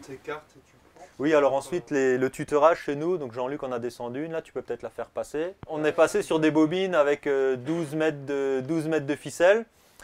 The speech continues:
Speaker 2: Donc l'idée c'est de la réutiliser pendant trois quatre années pour les, des légumes tutorés. Donc même si l'an prochain il n'y a pas de tomates, on peut, s'il y a des légumes tutorés, ben, elles sont en place, on peut tutorer. Euh, donc là, il y a un système, vous verrez en passant, on peut bloquer, on peut,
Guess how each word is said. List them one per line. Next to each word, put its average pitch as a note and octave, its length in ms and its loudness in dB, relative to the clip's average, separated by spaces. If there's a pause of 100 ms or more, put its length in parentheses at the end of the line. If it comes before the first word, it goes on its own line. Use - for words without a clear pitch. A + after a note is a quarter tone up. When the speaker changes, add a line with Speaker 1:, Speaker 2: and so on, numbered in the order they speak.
(140)
Speaker 2:
Donc C#3 180 -4
l'idée D#3 280 2
c'est E3+ 120 -6
de C#3 60 -2
la C3 80 6
réutiliser C#3+ 580 -2
pendant C3 220 -6
trois C3 200 -4
quatre B2+ 260 -6
années C3 200 -6
pour C3+ 180 -8
les, A#2+ 200 -4
des A#2 160 -4
légumes B2+ 320 -6
tutorés. B2+ 440 -4 (500)
Donc B2 120 -6
même E3 180 -2
si - 140 -12
l'an D3+ 140 2
prochain D3+ 300 -2
il D3+ 40 -6
n'y C#3+ 60 2
a C3 40 4
pas C3 140 2
de - 60 -4
tomates, C#3 400 -4
on B2+ 60 -12
peut, A#2+ 400 -8
s'il - 240 -10
y - 20 -2
a B2 40 -2
des A#2+ 140 -6
légumes A#2+ 320 -8
tutorés, A#2+ 380 -8
ben, A#2+ 140 -8
elles G#2+ 60 -12
sont A2+ 160 -16
en G#2+ 60 -14
place, B2 300 -12
on A#2 40 -20
peut A2+ 120 -18
tutorer. C3 460 -14 (580)
Euh, B2 880 -6
donc A#2 200 -14
là, A2+ 380 -6
il A2 40 -12
y A2+ 40 -8
a A#2 60 -6
un A#2 60 -8
système, C#3 480 -8
vous B2+ 120 -8
verrez A2+ 260 -2
en C#3 80 -6
passant, C3 420 -8
on D3+ 80 -6
peut B2+ 120 -8
bloquer, A#2+ 560 -4
on C#3 100 -8
peut, A#2 440 -8